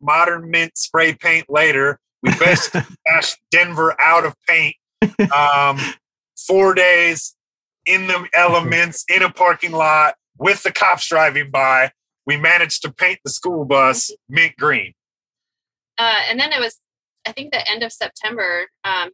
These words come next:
Speaker 3: he decided to take a two-month leave. And, um,
Speaker 1: Two-month leave from work to see if we could do it.
Speaker 3: Yeah.
Speaker 1: I don't, I don't
Speaker 2: Yeah.
Speaker 1: mean see if we could afford it. Like, we had no plans of money.
Speaker 3: Yeah.
Speaker 1: We had no plans of anything. Like, to see if we could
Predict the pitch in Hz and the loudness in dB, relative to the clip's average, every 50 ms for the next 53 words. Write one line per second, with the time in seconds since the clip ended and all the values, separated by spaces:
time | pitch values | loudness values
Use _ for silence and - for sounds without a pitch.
0 | - 226 233 247 - - 226 214 214 196 190 190 - - 202 - 185 - - - | -14 -12 -10 -10 -6 -4 -4 -4 -4 -6 -8 -10 -10 -12 -12 -12 -12 -16 -14 -14
1 | 208 208 190 185 _ _ 185 196 214 208 175 170 175 _ _ _ _ _ _ _ | -10 -10 -10 -12 _ _ -12 -10 -6 -6 -6 -8 -8 _ _ _ _ _ _ _
2 | _ _ _ _ _ _ _ _ _ _ _ _ _ - 208 208 202 202 202 202 | _ _ _ _ _ _ _ _ _ _ _ _ _ -6 -4 -4 -2 -2 -4 -4
3 | 196 196 190 - - - 214 208 202 190 185 185 185 208 233 233 240 226 196 - | -6 -8 -14 -16 -8 -6 -4 -2 -2 -2 -2 -2 -2 -2 0 0 0 0 0 0
4 | - 196 202 190 - - 175 170 165 165 165 180 180 156 _ - - - 135 - | 0 -2 -2 -2 -2 -6 -8 -8 -6 -2 0 0 0 0 _ -8 -6 -6 -4 -4
5 | - - - - 190 202 220 226 240 254 247 233 220 _ _ _ _ _ _ _ | -6 -6 -6 -2 -2 0 2 2 2 2 0 -2 -4 _ _ _ _ _ _ _
6 | _ _ _ _ _ _ _ _ _ - 160 156 139 - - _ _ _ _ - | _ _ _ _ _ _ _ _ _ -2 -2 -2 -2 -2 -6 _ _ _ _ -10
7 | 120 135 160 170 156 - - 147 139 - _ - 123 123 104 82 71 - - _ | -4 -2 0 0 0 -2 -4 -4 -4 -4 _ -2 -2 -2 0 -2 -4 -6 -8 _
8 | - 220 220 - 294 233 247 233 220 - - - 226 233 226 - 202 214 208 202 | -4 0 2 2 4 4 2 2 2 2 2 2 4 2 2 2 0 -2 -2 -2
9 | 190 - - - 220 196 165 - 196 196 - - 208 180 160 139 - - 165 190 | -4 -10 -6 -2 -2 -2 -2 0 -2 -2 0 0 2 2 2 0 0 -2 0 2
10 | 220 226 226 220 214 208 - - 196 156 147 156 190 226 220 208 208 202 185 190 | 4 4 4 4 2 0 0 0 -2 -2 -2 0 -2 0 0 2 0 0 0 0
11 | 190 196 190 175 - - 180 180 180 170 156 - 123 - 160 170 180 180 175 175 | 0 0 0 -2 -4 -4 -2 0 0 -2 -2 -6 -10 -4 0 2 2 2 2 0
12 | 165 - _ _ - 233 220 208 160 175 180 180 170 165 170 165 - - 170 165 | -2 -4 _ _ -10 -6 -2 0 2 2 2 2 2 0 -2 -2 -2 -2 -2 -2
13 | 160 143 131 127 147 143 127 113 107 101 95 92 87 _ _ _ _ _ _ _ | -2 -2 -4 -2 -2 -2 0 -2 -2 -2 -2 -4 -4 _ _ _ _ _ _ _
14 | - - 143 - - - 214 226 220 180 147 - 190 185 - - 165 139 | -8 -6 -4 -2 0 0 2 2 2 2 0 -2 -4 -4 -2 -2 -4 -4